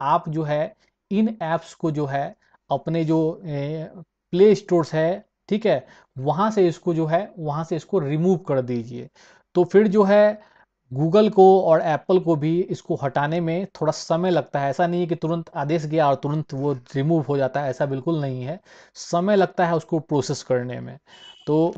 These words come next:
प्लेटफॉर्म से हटने में थोड़ा सा आपको इसमें समय लग सकता है। एक बहुत बड़ा सवाल ये भी है कि, अ, पूछा जा रहा है कि, अ, कंटेंट को लेकर पूछा जा रहा है। जैसे कि भारत में जो है बहुत सारे TikTok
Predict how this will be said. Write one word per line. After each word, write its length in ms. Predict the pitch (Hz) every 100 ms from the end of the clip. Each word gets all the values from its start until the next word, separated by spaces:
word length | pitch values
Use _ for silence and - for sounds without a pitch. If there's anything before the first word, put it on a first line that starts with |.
| -
प्लेटफॉर्म 480 | 170 170 - 190 214
से 120 | 214
हटने 300 | 170 170 202
में 140 | 208
थोड़ा 180 | 196 185
सा 180 | 180 185
आपको 280 | 170 - 175
इसमें 320 | 156 165 240
समय 500 | - 165 160 202 247
लग 220 | 165 147 139
सकता 400 | - - 127 117
है। 200 | 123 127 _ _ -
एक 180 | 185 202
बहुत 320 | 175 156 196
बड़ा 240 | 185 196 196
सवाल 320 | 196 185 185
ये 160 | 170
भी 200 | 170 202
है 260 | 175 170 170
कि, 320 | 165 175 170
अ, 60 | 190 - 175
पूछा 560 | 147 139 - 147 175 160
जा 240 | 151 143
रहा 280 | 139 135 131
है 240 | 131 147
कि, 300 | 147 160 156
अ, 60 | 165 - _ _ 147
कंटेंट 920 | 139 143 - 151 165 156 208 208 175
को 120 | 180
लेकर 320 | 160 151 156
पूछा 300 | 139 139 131
जा 200 | 127 123
रहा 140 | 120 120
है। 120 | 120
जैसे 280 | 135 131 156
कि 280 | 160 160 156 _ _
भारत 340 | 131 139 165 170
में 140 | 170
जो 120 | 170
है 100 | 175
बहुत 360 | 156 127 160 165
सारे 260 | 165 160 143
TikTok 240 | 131 165